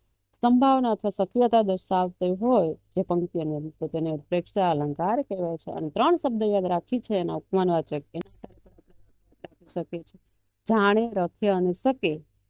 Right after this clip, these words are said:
વગેરે જેવા સરખામણી સૂચક શબ્દનો ઉપયોગ કરવામાં આવે છે. જાણે, રખે, શકે ત્રણ શબ્દો યાદ રાખીએ, જે પંક્તિ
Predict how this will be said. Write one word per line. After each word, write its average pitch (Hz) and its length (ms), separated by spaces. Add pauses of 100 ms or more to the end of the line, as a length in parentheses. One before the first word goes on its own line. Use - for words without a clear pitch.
(120)
વગેરે 220 340
જેવા 208 220
સરખામણી 214 760
સૂચક 185 400
શબ્દનો 180 460
ઉપયોગ 165 340
કરવામાં 156 400
આવે 156 80
છે. 151 140
જાણે, 202 380
રખે, 175 320
શકે 208 340
ત્રણ 202 240
શબ્દો 185 320
યાદ 170 280
રાખીએ, 214 300
જે 170 140
પંક્તિ - 340